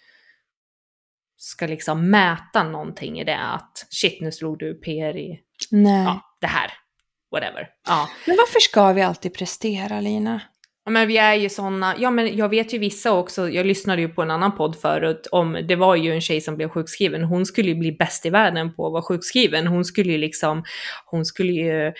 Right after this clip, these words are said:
Speaker 1: bli bäst på att vila, bli bäst på att läsa böcker, alltså så här,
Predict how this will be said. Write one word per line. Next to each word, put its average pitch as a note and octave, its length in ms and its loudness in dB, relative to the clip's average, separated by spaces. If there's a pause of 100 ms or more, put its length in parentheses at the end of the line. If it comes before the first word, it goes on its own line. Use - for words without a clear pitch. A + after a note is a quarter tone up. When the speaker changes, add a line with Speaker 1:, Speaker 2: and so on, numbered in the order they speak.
(240)
Speaker 1:
bli D#3+ 120 2
bäst F3+ 340 0
på D#3 60 -2
att D#3+ 80 0
vila, G#3+ 460 4
bli E3+ 180 0
bäst E3 340 -4
på E3+ 60 -6
att D#3 60 -2
läsa D#3 220 -4
böcker, F#3+ 600 0
alltså E3 200 0
så E3+ 120 0
här, D#3 400 6